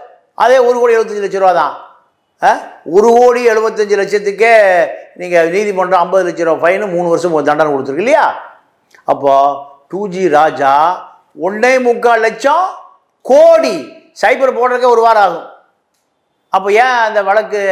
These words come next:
நீதிமன்றத்தில் நிரூபிக்கப்படலை? பாட்டியால நீதிமன்றத்தில் சொல்றாரு, எந்த எவிடன்ஸுமே இல்லையே, அந்த நீதிபதி தள்ளுபடி பண்றாரு. அப்போ இதை செய்ய வே-, நீங்க காங்கிரஸ் ரைட்டு வழக்கு போட்டுது, பி ஜே பி ஆட்சிக்கு வந்துருச்சுல்ல,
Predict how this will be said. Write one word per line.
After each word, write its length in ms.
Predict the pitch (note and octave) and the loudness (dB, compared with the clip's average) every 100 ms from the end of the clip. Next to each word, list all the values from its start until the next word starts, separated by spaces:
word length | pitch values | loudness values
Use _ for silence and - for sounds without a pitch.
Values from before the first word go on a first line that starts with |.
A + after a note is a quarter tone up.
| F3+ E3+ C#3 - - _ _ - | 0 -2 -4 -12 -20 _ _ -4
நீதிமன்றத்தில் 580 | G3+ G3+ F#3 F3 F3 | 0 0 0 0 0
நிரூபிக்கப்படலை? 720 | F3 F#3+ E3+ D#3 D#3+ E3 E3+ F3+ F3+ - - _ F#3 | 0 -2 -2 0 2 2 2 0 -4 -14 -20 _ -4
பாட்டியால 380 | A3+ A#3 A3+ G#3+ | -2 -2 -2 -2
நீதிமன்றத்தில் 500 | A3 G#3 G#3 F#3 G3 | -4 -6 -8 -4 -2
சொல்றாரு, 260 | F#3+ E3+ | -2 -2
எந்த 540 | F#3 A#3+ C#4 D#4+ D#4 D4+ | -4 -4 -2 0 0 0
எவிடன்ஸுமே 440 | D#4+ D#4+ C#4 D#4+ | 0 -2 -2 -2
இல்லையே, 420 | D#4 C#4+ D4+ C#4 G3+ A#2 - _ _ _ _ _ _ - | -4 -4 -2 0 0 -2 -10 _ _ _ _ _ _ -10
அந்த 140 | G3+ | -6
நீதிபதி 280 | B3+ B3 B3+ | -4 -2 0
தள்ளுபடி 320 | A#3+ B3+ A#3+ | 0 -2 -2
பண்றாரு. 420 | A3 G#3 E3+ B2+ - - _ | 0 0 0 -4 -14 -20 _
அப்போ 380 | F#3+ G3+ C#4+ D#4 - - - | -6 0 2 0 -4 -16 -12
இதை 120 | G3+ | -8
செய்ய 280 | G3+ A#3 C4 | -4 0 2
வே-, 400 | A3 D#3+ - - | 2 0 -8 -18
நீங்க 200 | F3+ E3+ | -8 -8
காங்கிரஸ் 580 | E3 F3 A#3+ A#3 G#3+ G#3+ C#4+ B3 G#3+ G3 | -2 -2 0 -2 -4 -4 -2 0 0 0
ரைட்டு 420 | F#3+ G3 F#3+ F3+ E3 | 0 0 -2 -4 -2
வழக்கு 260 | F#3+ F#3 | -2 -2
போட்டுது, 440 | D3+ F3 D#3+ D#3 E3+ - _ _ _ _ _ | -6 -6 -6 -8 -10 -18 _ _ _ _ _
பி 140 | B3+ | 0
ஜே 140 | B3 C#4+ | 2 2
பி 80 | B3 | 2
ஆட்சிக்கு 340 | B3+ B3 A#3+ | 0 -2 -4
வந்துருச்சுல்ல, 360 | A#3+ G#3+ D4 | -4 -4 0